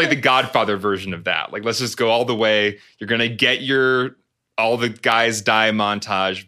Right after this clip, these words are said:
Speaker 1: but you're also gonna have on top of that, Michael's entire family is in the crosshairs of this assassin, and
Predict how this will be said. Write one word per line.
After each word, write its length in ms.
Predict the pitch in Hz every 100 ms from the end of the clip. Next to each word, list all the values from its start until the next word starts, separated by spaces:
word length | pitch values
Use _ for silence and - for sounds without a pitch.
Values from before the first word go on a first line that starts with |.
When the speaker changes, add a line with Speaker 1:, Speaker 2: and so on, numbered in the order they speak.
| -
Speaker 1:
but 320 | 117 107 104 - - - _
you're 220 | 107 117 -
also 240 | 123 -
gonna 180 | 110 107
have 200 | 104 101
on 100 | 95
top 280 | 92 107 104
of 140 | 98
that, 400 | 92 90 85 -
Michael's 340 | 139 117 107 104
entire 520 | 95 - 110 104 101
family 680 | - 98 92 90 90 82 85 _ _ _
is 100 | -
in 60 | 107
the 60 | 95
crosshairs 680 | - 107 95 - 92 87 92
of 60 |
this 140 | 87 92
assassin, 720 | - 90 82 - 76 104 110
and 380 | 98 87 80 87